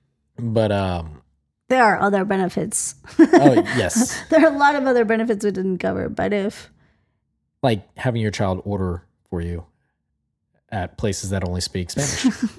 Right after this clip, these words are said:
Speaker 1: No, there's, and, and the cool thing is we're starting to see throughout the nation, you know, more schools
Speaker 2: Mm-hmm.
Speaker 1: using dual language learning.
Speaker 2: Yeah. We have our first dual language program here. Um, and then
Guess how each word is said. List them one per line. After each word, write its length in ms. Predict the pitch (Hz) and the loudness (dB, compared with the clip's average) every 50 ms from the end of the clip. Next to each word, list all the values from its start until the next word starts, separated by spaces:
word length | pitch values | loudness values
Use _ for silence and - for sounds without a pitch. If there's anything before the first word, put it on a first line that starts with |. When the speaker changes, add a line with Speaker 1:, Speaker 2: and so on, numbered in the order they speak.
| - - _ _ - - _ - - - _ _ _ _ _ _ _ _ _ _ _ _ _ _ _ _ _ _ - | -20 -20 _ _ -20 -20 _ -18 -20 -20 _ _ _ _ _ _ _ _ _ _ _ _ _ _ _ _ _ _ -2
Speaker 1:
No, 260 | 113 104 95 95 98 | -2 0 2 2 2
there's, 300 | 104 135 147 147 131 104 | 4 4 4 4 2 -2
and, 560 | - - - 127 135 - - 180 170 160 160 | -8 -10 -8 -8 -6 -2 0 0 0 0 0
and 160 | - 170 160 | 0 0 0
the 40 | 156 147 | 0 2
cool 180 | - 226 214 | 2 0 2
thing 160 | - 202 180 | 2 2 2
is 160 | 175 165 143 131 | 2 2 2 0
we're 120 | 135 139 | 0 -2
starting 320 | - - - 147 139 135 | -2 0 0 0 0 0
to 60 | 117 110 | -2 -2
see 320 | - - - 113 110 113 | -2 -2 -2 -2 -2 -2
throughout 300 | - 131 113 101 98 - | -2 0 0 0 0 -2
the 40 | 95 | -4
nation, 500 | 90 92 92 90 - 135 131 135 135 143 | -4 -4 -4 -2 -2 -2 0 0 0 0
you 80 | 147 | 0
know, 260 | 113 95 90 95 104 - | 0 0 -2 -4 -4 -4
more 380 | 131 135 135 139 143 147 165 180 | -2 0 0 2 2 2 0 0
schools 800 | 175 - - - - 110 107 113 143 - 95 - - - - - | -2 -4 -6 -4 -2 0 0 0 0 0 -4 -6 -8 -12 -10 -8
Speaker 2:
Mm-hmm. 280 | 202 202 202 - - | -6 -6 -6 -4 -2
Speaker 1:
using 320 | 113 127 127 113 120 127 117 | 0 0 2 2 0 0 2
dual 300 | 113 131 131 123 123 117 | 2 2 2 2 0 0
language 360 | 110 107 120 131 151 117 95 | 0 0 -2 -2 -2 -4 -4
learning. 340 | 92 82 - - - 55 - - | -6 -8 -10 -12 -14 -16 -14 -14
Speaker 2:
Yeah. 160 | - - - _ _ _ _ _ _ _ _ _ _ | -14 -14 -14 _ _ _ _ _ _ _ _ _ _
We 160 | - 233 226 196 | -6 -2 -2 0
have 220 | 185 202 208 202 | 0 0 0 0
our 120 | 208 208 | -2 -2
first 560 | 196 196 - 196 208 208 - - - _ - - | -4 -4 -6 -4 -4 -4 -6 -10 -16 _ -10 -6
dual 200 | 214 208 190 190 | -4 -2 -2 -2
language 300 | 190 196 190 196 190 - | -2 -4 -4 -6 -6 -6
program 340 | - 196 185 190 185 190 | -6 -6 -4 -2 -2 -2
here. 420 | 175 190 196 196 190 196 196 196 - _ - - _ _ _ _ _ _ _ _ _ _ - | -2 -2 -2 -2 -4 -4 -6 -6 -8 _ -20 -20 _ _ _ _ _ _ _ _ _ _ -8
Um, 480 | 196 180 165 - 127 127 - - 208 180 - _ _ _ _ _ _ _ _ _ _ _ _ _ _ _ _ _ - | -6 -4 -4 -4 -8 -8 -8 -8 -8 -8 -10 _ _ _ _ _ _ _ _ _ _ _ _ _ _ _ _ _ -2
and 180 | 233 226 220 202 | 0 0 2 0
then 400 | 202 202 196 202 208 208 240 | 0 0 0 -2 -2 -4 -4